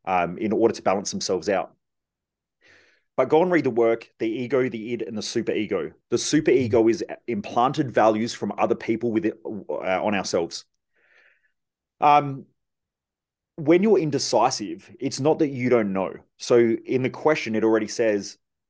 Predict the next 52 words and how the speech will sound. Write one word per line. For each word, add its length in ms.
um, 300
"I 60
already 240
know 160
the 100
right 200
answer." 480
So 160
if 100
you 80
already 200
know 140
the 100
right 180
answer, 360
then 140
the 60
question 340
is, 200
why 380
don't 200
you 120
make 240
that 120
decision? 520
And 340
the 80
reason 380
is 460
that 260
you 180
know 320
what 220
to 100
do, 400
but 200
you're 120
afraid 340
it's 120
gonna 240
upset 420
somebody 320
else. 380
Someone 340
else 180
is 100
gonna 160
criticize 560
you 160
or 140
judge 360
you, 260